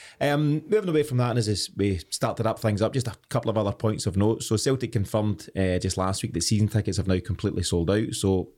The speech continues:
you know, brilliant, uh, support again, um, as was the case last season. After a very tough season, the Celtic fans have shown up in their numbers. Miff, home and away kits, uh, launched. Any thoughts on those? Some folk getting awfully upset about the home kit.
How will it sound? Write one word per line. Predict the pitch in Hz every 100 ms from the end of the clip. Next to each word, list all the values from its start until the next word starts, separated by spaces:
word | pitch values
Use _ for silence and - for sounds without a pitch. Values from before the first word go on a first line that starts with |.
| _
you | -
know, | 90
brilliant, | 85 98 98 95 - -
uh, | 87 85 82 78 76 _ _ -
support | - - 107 104
again, | 92 95 104 113 98 -
um, | 87 87 85 87 82
as | 92 90
was | 85
the |
case | 85 90 90
last | 90 90
season. | 104 90
After | 82 -
a | 82
very | 85
tough | 80 - 90
season, | - 95 87
the |
Celtic | 85 90 -
fans | - 90
have | 82
shown | - 90
up | 87
in | 82
their | 82
numbers. | 87 98 104 - - - - -
Miff, | 135 123
home | 147
and | 143
away | 117 127
kits, | 135 131 - - -
uh, | 101 95
launched. | 98 113 131 - -
Any | 127
thoughts | 123 135 135 139
on | 127
those? | 139 -
Some | 147
folk | - 151
getting | 107 123
awfully | 127
upset | 120 - 123
about | 113
the | 107
home | 107 117
kit. | 131